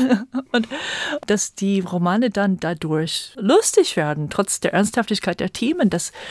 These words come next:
macht sie dann interessant zu lesen. Und ich finde,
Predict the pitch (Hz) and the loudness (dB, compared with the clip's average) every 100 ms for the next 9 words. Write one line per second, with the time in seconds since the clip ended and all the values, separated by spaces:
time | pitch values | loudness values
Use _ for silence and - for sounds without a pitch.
0 | - - 180 185 190 214 254 - 285 269 | -14 0 4 6 8 6 2 0 0 4
1 | 277 269 262 - - - - 220 294 - | 4 4 2 -2 -20 -4 0 2 4 4
2 | 254 - 202 220 285 240 190 175 185 180 | 2 2 -2 0 2 2 4 2 0 -2
3 | - - 185 185 | -4 0 2 2